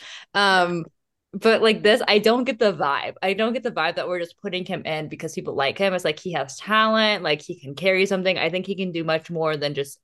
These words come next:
Elvis. Like, his Elvis was amazing, and he really, like, was the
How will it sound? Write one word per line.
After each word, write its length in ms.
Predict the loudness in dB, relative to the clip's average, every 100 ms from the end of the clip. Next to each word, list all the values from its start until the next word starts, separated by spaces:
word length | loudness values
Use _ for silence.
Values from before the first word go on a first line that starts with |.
| _ -2
Elvis. 440 | 0 4 2 4
Like, 160 | 0 -2
his 100 | -4
Elvis 320 | -2 -2 -4
was 340 | -8 -10 -16 _ -8
amazing, 640 | -6 -4 -4 -4 -4 -4
and 140 | -4 -6
he 180 | -10 -6
really, 360 | -6 -4 -4
like, 200 | -4 -8 -8
was 400 | -4 -2 -2 -6 _ _ -8
the 240 | -6 -6